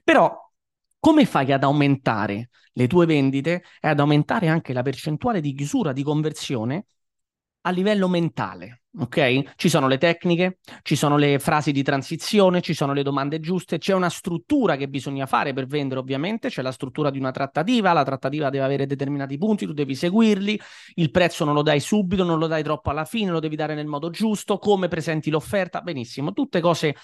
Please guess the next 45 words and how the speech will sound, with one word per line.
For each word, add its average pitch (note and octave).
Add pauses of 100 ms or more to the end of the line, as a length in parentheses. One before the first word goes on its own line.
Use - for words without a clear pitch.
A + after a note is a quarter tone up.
(300)
fondamentali, D#3+
però A#3
una E3
cosa C4
che D#3+
sicuramente G#3
ti D#3
farà E3
aumentare D3+
la C#3
conversione E3 (800)
è E3
quello G#3
che D3+
in D#3+
inglese E3+
si B2
dice D3+
il B2+
belief, B2
ok? A2+
Il, B2 (140)
il D3+
credo, A#2 (340)
la E3
fede, E3
no? E3
Volendo, D3
chiamiamolo D#3
così, D#3
la D#3+
fede B3
in F3+
ciò E3+
che E3+
tu F#3+
stai D#3+
facendo, C3+
quanto A#3
credi A3
in F3+
ciò F#3+
che F3
tu F3+
fai, -